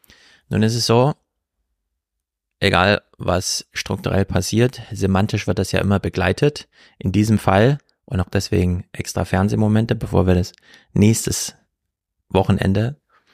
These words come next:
also nicht dieses, sondern nächstes, mit Mick dann nochmal ausführlich, da sind wir dann schon ein bisschen weiter auf dem Zeitstrahl bis dahin, aber diese strukturellen, ich sag mal, juristischen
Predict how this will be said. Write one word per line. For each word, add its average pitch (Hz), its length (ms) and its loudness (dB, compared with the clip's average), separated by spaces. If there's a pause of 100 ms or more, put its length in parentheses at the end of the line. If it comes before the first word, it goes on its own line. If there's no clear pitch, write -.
(200)
also 98 160 -6
nicht 92 280 -4 (260)
dieses, 107 360 -2
sondern 87 240 -2
nächstes, 107 440 -2 (440)
mit 101 320 -2
Mick 104 400 2 (160)
dann 98 140 0
nochmal 98 300 0
ausführlich, 110 920 2
da - 120 -10
sind 98 100 -4
wir 92 80 0
dann 92 160 -4
schon 98 180 -4
ein 95 80 -4
bisschen - 280 -6
weiter 107 240 0
auf 107 100 -6
dem 101 160 -6
Zeitstrahl 110 580 -2
bis 104 160 -6
dahin, 135 440 -2 (840)
aber 123 380 2
diese 123 340 -2
strukturellen, 113 1040 0
ich 107 260 -2
sag 104 300 -4
mal, 98 320 -2
juristischen 104 1040 0